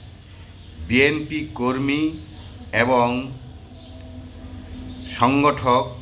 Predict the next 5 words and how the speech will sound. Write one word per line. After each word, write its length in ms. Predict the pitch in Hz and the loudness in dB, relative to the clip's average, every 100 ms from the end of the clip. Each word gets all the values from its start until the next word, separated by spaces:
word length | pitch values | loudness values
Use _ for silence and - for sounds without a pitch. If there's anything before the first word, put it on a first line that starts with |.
| - - - | -14 -14 -12
সিয়াম 400 | - 123 127 127 | -6 2 4 4
মোল্লা 580 | 120 117 120 123 156 170 - - - - - - - | 2 2 4 4 4 -2 -12 -18 -18 -20 -20 -20 -2
এবং 460 | 117 147 165 101 78 - - - - - - - - - - - - - - - - - | 4 6 6 2 0 -8 -14 -16 -16 -16 -16 -16 -16 -16 -16 -14 -14 -14 -12 -12 -12 -6
সেই 400 | - - 156 185 | -2 4 6 6
গ্রামেরই 680 | 135 139 151 160 156 151 | 4 4 4 2 2 0